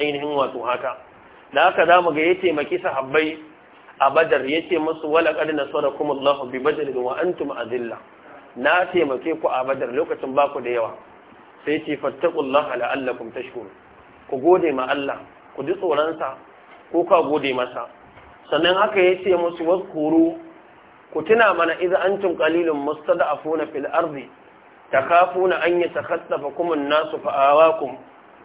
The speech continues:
wa ayyadakum bi nasrihi wa razaqakum min at-tayyibati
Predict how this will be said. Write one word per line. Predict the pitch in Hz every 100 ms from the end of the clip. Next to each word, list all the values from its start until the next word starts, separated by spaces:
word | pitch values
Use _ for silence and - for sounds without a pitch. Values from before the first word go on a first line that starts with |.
| -
wa | 127 156
ayyadakum | 185 185 165 156 165 170
bi | 147
nasrihi | 156 165 165 143 147
wa | 139 165
razaqakum | 156 143 160 143 160
min | 147 151 151
at-tayyibati | 143 - 165 156 143 139 147 147